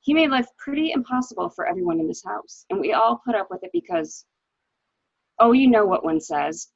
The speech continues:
So sad for poor Richard being an invalid. We shouldn't have, of course. I see that now, and encouraged him to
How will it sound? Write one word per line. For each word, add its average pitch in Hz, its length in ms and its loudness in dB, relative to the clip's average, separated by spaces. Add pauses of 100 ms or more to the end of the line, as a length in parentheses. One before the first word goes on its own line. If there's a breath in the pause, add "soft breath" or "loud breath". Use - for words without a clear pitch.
So 302 340 -2
sad 180 600 -6
for - 100 -20 (100)
poor 226 180 -6
Richard - 480 -6
being 359 220 -2
an 415 100 -4
invalid. 403 580 -6 (640)
We - 100 0
shouldn't 214 360 -4
have, 143 140 -6
of 151 120 -14 (100)
course. 233 360 -10
I 220 60 -6
see 294 220 -2
that 220 180 0
now, - 280 -12 (280)
and 220 80 0
encouraged 247 580 -4
him 165 160 -4
to - 120 -18